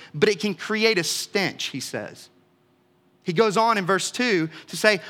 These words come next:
"A wise man's heart inclines him to the right, but a fool's heart to the left."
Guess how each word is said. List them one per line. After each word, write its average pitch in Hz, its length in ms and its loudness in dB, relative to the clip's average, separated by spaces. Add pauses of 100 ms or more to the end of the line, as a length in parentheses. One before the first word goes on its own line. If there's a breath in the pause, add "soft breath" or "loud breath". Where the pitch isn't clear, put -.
(100)
"A 185 80 4
wise 202 480 4
man's 220 300 2
heart 214 380 2
inclines 202 520 0
him 202 80 -4
to 196 140 0
the 170 100 0
right, 175 400 4 (180 loud breath)
but 175 120 4
a 165 40 -2
fool's 247 400 -2
heart 170 320 2 (220)
to 165 100 -8
the 180 80 2
left." 202 460 2